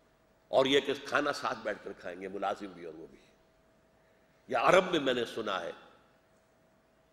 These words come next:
कि वैसे बवाब है दरवाजे पर जो खड़ा हुआ है, बाब पर बवाब सवाक है जो कार चला रहा है, लेकिन दोपहर में जब lunch time आएगा तो minister साहब और उसका बवाब और उसका सवाक एक मेज पर बैठकर खाना खाएं। As human beings they are equal।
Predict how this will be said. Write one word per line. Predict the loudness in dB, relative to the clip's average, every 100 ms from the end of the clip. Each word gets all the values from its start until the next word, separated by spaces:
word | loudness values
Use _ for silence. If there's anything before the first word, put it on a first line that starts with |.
| _ _ _
कि | 0
वैसे | 2 2 2
बवाब | 2 2 2 2 0
है | 0 -2 -6 -6
दरवाजे | -2 0 0
पर | -2 -2
जो | -6
खड़ा | -2 -2
हुआ | -2 -4
है, | -6 -10 -18 -20 _ -20 -20 _ _ _ _ _ -6
बाब | 0 2 2 0
पर | 0
बवाब | 0 0 2 2 2 -6 -18 -6
सवाक | -2 0 0 0 2
है | 0
जो | 0
कार | -4 -2 -2 -2
चला | -2
रहा | 0 -2
है, | -6 -10 -20 -20 -20 -20 _ _ _ _ _ _ _ _
लेकिन | -6 -4 -2
दोपहर | -2 2 4 4
में | 2
जब | 0 2
lunch | 2 2 -2
time | -2 -2 -4
आएगा | -2 0
तो | -2 -4
minister | -2 -2 -4 -8
साहब | -4 -2 0
और | 0
उसका | 0 0
बवाब | 0 0 2 2 2
और | 2
उसका | 0 -8 -8
सवाक | -6 -4 -4 -4 -6
एक | -4
मेज | -6 -10
पर | -10
बैठकर | -10 -12 -14
खाना | -14 -14
खाएं। | -14 -18 -20 _ _ _ _ _ _ _ _ _ -2 0
As | 2
human | 2 2
beings | 0 -4 2
they | 2
are | 2
equal। | -4 -10